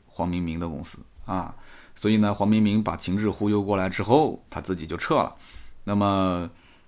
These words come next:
这个蔡文胜又是谁？很多人又不太了解了啊。那我也简单的为大家介绍两句啊。此人在江湖上被称作个人网站教父。那么他呢，目前是美图秀秀的董事长。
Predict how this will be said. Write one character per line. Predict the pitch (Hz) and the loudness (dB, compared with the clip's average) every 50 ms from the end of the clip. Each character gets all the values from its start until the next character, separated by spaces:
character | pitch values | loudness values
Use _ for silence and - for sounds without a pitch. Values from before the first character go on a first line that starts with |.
| _ _ - | _ _ -6
这 | - 175 | -4 -2
个 | 135 120 110 101 98 98 | 0 2 2 2 0 -2
蔡 | 98 - - - - 247 160 | -4 -6 -10 -4 -2 0 0
文 | 110 92 98 147 | 2 2 0 0
胜 | 180 - 381 359 | -2 -2 0 0
又 | 165 117 92 | 2 2 0
是 | 85 85 80 | -2 -4 -6
谁？ | - - - - - _ _ | -8 -8 -10 -12 -20 _ _
很 | - - - 90 | -14 -8 -6 -4
多 | 104 101 | -2 -2
人 | 98 98 98 | -2 0 0
又 | 98 92 | -2 -2
不 | - | -2
太 | 85 92 90 | -2 -4 -4
了 | 82 76 87 | -4 -4 -6
解 | 85 76 64 | -8 -8 -12
了 | 50 - _ _ - | -12 -14 _ _ -10
啊。 | 87 87 - - | -10 -8 -8 -6
那 | 101 107 104 | -4 -2 -2
我 | 95 87 | -2 0
也 | 92 104 | -2 -2
简 | 107 - 87 87 | -4 -4 -4 -4
单 | 90 98 104 | -2 0 0
的 | 104 98 92 - _ _ _ - | 0 -2 -2 -8 _ _ _ -6
为 | 92 98 | -6 -2
大 | 95 | 0
家 | 95 95 95 | 0 0 -2
介 | 92 - - 120 | -2 -2 -2 -2
绍 | 98 - 127 98 | 0 0 -2 -2
两 | 82 - | -2 -6
句 | - - 85 | -8 -12 -12
啊。 | - - 87 - - _ - - - - - - - - | -10 -10 -12 -14 -16 _ -20 -20 -20 -20 -20 -20 -18 -12
此 | - - - 113 107 | -10 -6 -2 2 2
人 | 101 101 123 135 | 4 4 4 4
在 | 139 127 | 4 2
江 | 110 - 143 135 131 | 2 2 2 2 2
湖 | - - 98 | 2 -2 -4
上 | 101 101 90 - - - - - | -4 -4 -4 -6 -10 -18 -14 -4
被 | - 107 98 | -2 0 0
称 | - - 117 110 | 0 0 0 0
作 | 107 107 107 92 90 - - | 2 2 0 -2 -2 -4 -8
个 | - - 180 139 107 | -2 0 2 2 2
人 | 101 95 107 123 | 2 2 2 2
网 | 117 90 67 - - | 0 0 -2 -6 -4
站 | 98 117 113 101 95 | -2 -2 -2 -2 -2
教 | - - 160 135 113 | -4 -2 -2 0 0
父。 | 101 - - 214 - - - - - _ _ _ _ _ _ | -2 -2 -4 -6 -6 -6 -14 -20 -20 _ _ _ _ _ _
那 | - 110 104 | -6 -4 -2
么 | 95 | -2
他 | 92 - 156 175 | 0 2 2 2
呢， | 190 160 | 2 2
目 | 127 143 143 127 | 0 2 2 0
前 | - 104 90 101 | 0 0 -4 -4
是 | 101 107 101 | -2 -4 -4
美 | 90 92 90 78 - | -2 -2 -2 -4 -4
图 | - 98 117 | -2 -4 -4
秀 | 123 - - 294 262 | -2 -2 -2 -2 -2
秀 | - 104 95 | 0 -2 -4
的 | 87 | -4
董 | 87 - - - | -4 -6 -8 -8
事 | - 90 | -8 -8
长。 | 76 64 | -8 -10